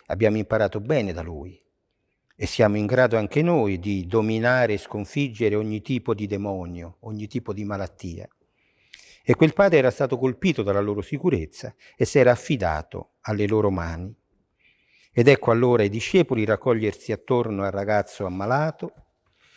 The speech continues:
ecco i loro comandi allo spirito che era in lui, uno spirito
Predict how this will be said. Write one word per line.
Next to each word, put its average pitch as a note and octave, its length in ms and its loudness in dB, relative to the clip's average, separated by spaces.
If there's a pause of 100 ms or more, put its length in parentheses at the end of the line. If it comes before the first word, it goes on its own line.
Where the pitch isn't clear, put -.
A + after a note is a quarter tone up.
(320)
ecco B2 380 4
i G#2 60 4
loro G#2 580 2
comandi F#2+ 640 -2 (360)
allo G2+ 240 -4
spirito A2 840 -2
che G#2 160 -2
era F#2+ 140 2
in G2+ 140 -4
lui, E3 440 -4 (580)
uno A2 180 2
spirito A2+ 800 0